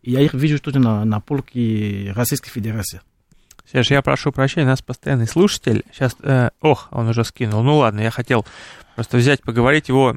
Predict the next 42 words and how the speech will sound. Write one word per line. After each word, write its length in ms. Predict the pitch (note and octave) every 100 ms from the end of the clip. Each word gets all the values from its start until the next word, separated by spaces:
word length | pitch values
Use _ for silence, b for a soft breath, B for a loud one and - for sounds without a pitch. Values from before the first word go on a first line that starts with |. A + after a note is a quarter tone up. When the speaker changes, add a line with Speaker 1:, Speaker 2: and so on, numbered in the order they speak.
| -
Speaker 2:
очень 300 | C3 - B2+
любят, 320 | C3 A2+ G#2 -
э, 260 | A#2 A2
не 120 | A#2
только 260 | A#2 D#3 C#3
все 200 | - A#2+
ведущие, 560 | A2+ B2 A2+ - - G#2+
но 160 | A#2+
еще 320 | A2+ - B2
и 140 | A2+ A2
все 400 | - A#2 A2 G#2
другие 400 | A#2+ B2+ C3 B2
слушатели. 420 | - B2 - -
Когда 220 | A#2+ A2+
он 80 | A#2+
звонит, 320 | A#2 A#2+ C3+
все 120 | - A#2
очень 260 | - A#2+
радуются. 500 | B2+ A#2+ G2 G2 - -
Гурген, 400 | C#3+ F#3+ G#3 E3+
наберите 420 | D#3+ G#3 A#3+ A3+
еще 220 | G3 G3
разок, 400 | F3 D#3+ C#3+ -
я 120 | C3
возьму. 400 | C3 C3+ C#3 A2 - B B B B B B B B
Так, 200 | D3 D#3+
кроме 280 | - D#3 D3
трав? 380 | D#3+ F#3+ G#3+ - - -
Speaker 1:
Да, 460 | B2+ C#3 C3+ A#2+ G2+ -
помимо 340 | C3 D3+ G3+ F3+
этого, 360 | F3 - B2+ -
у 120 | B2+
нас 220 | C#3 -
есть, 240 | C3+ C3
э, 160 | B2+ A#2+ -
тропические 600 | - C3+ D#3+ - B2 -
наши 260 | A#2 A#2 A2
фрукты, 500 | - D#3+ E3+ - C3+ - _
овощи, 640 | B2+ C#3 C#3 B2+ - B2+ - _ _ _ _ _ _ -
тоже, 240 | C#3 A#2+
которые 300 | A2 A2 B2+
можно 400 | A#2+ A#2+ A2 G2+